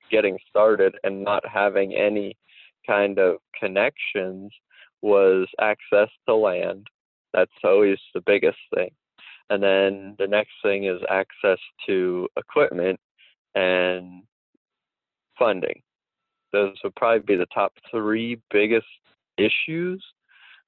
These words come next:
uh, or setbacks that I ran, ran into right off the bat, or, uh, you know,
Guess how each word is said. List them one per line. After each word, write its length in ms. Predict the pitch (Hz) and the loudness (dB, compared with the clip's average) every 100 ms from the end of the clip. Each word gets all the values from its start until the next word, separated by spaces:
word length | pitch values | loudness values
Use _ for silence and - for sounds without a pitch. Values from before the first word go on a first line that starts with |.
| - | -4
uh, 240 | 101 95 | 0 0
or 360 | - 98 95 - _ _ _ _ _ _ - | 2 2 2 -2 _ _ _ _ _ _ -2
setbacks 540 | 127 - 139 139 139 _ - | 0 2 2 4 2 _ -6
that 160 | - 110 - _ _ _ _ _ | 0 0 -2 _ _ _ _ _
I 160 | 101 120 | 0 2
ran, 380 | 120 120 120 117 | 4 2 0 -4
ran 340 | - 117 127 127 | 0 0 2 0
into 640 | 127 120 135 127 123 107 - | 0 0 2 4 4 0 0
right 200 | 104 117 | 2 4
off 160 | 113 - | 2 -2
the 80 | 104 | 0
bat, 440 | 107 117 120 117 | 0 2 2 0
or, 500 | - 101 95 95 95 98 _ _ _ _ - | 0 2 4 2 0 -2 _ _ _ _ -6
uh, 360 | 98 95 - 139 _ _ | -4 -4 -10 -14 _ _
you 100 | 123 | -14
know, 160 | 95 | -12